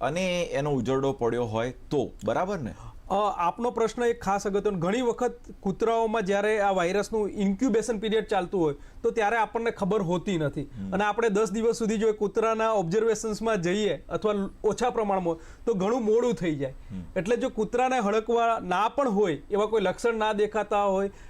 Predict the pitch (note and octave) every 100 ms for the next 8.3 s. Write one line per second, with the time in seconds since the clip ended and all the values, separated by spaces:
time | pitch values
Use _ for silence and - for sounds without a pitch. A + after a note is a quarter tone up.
0 | - G3 F#3 A3 A3 G#3 F3+ E3+ A3 G#3+
1 | G#3+ F#3 G3 G3+ G#3 G#3 - - A#3 C4
2 | B3+ B3+ - B3+ B3+ B3+ C4 G#3 F3+ F#3
3 | A3+ F3+ G3 G#3 G3+ G#3+ G#3 G3 G3 G3
4 | G3 E3 E3 A#3+ A3 G#3+ G3 F3+ A#3 -
5 | A#3+ A3+ G3 G3+ G3 G#3+ F#3+ E3 F3 F#3
6 | F3 E3 - - - F3+ G3 F#3+ D3+ E3
7 | E3+ F#3 F3 D#3 D#3+ D3 - B2+ B2+ -
8 | - F#2+ E2+